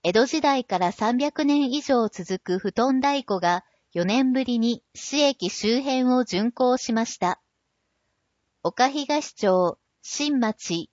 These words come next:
三ツ矢町、岡本町の各町が練り歩いたもので、最も大きい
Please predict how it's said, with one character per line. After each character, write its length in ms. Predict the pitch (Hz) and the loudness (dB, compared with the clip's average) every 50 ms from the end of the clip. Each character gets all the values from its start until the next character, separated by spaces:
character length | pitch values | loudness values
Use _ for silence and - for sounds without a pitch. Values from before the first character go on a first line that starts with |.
| _ _ _ _ - | _ _ _ _ -8
三 120 | 202 202 | -8 -8
ツ 160 | _ - - | _ -4 0
矢 180 | 262 262 269 277 | 2 2 2 2
町、 440 | - - 233 214 208 196 180 - _ _ _ _ - | 0 0 0 2 2 2 0 0 _ _ _ _ -4
岡 280 | 175 185 - 247 277 | -4 0 2 2 0
本 280 | 277 - 302 302 294 277 | 2 4 2 2 4 4
町 260 | 269 262 - - 202 | 2 2 0 -2 -2
の 140 | 185 185 185 | -2 -2 -2
各 320 | - 285 285 - - 254 | 0 -2 -2 0 0 0
町 300 | 214 202 208 - - 247 | 0 0 -2 -2 -4 -2
が 140 | 214 190 175 | 0 0 0
練 160 | 165 165 170 | 0 0 -2
り 160 | 170 202 226 262 | 0 2 2 2
歩 200 | 269 262 285 285 | 2 2 2 0
い 100 | 277 254 | -2 0
た 140 | - 220 | -2 -2
も 120 | 190 185 196 | 0 0 0
の 140 | 208 208 175 | 0 0 0
で、 240 | 175 170 180 - _ _ _ _ _ _ _ - | 0 -2 -2 -4 _ _ _ _ _ _ _ 0
最 320 | 180 185 - _ - 311 | 0 0 0 _ 0 2
も 340 | 285 269 240 - - 190 202 | 2 2 2 2 0 0 0
大 80 | 233 247 | 0 0
き 320 | - - 285 269 247 220 | -2 -2 -2 -2 -2 -2
い 60 | - | -4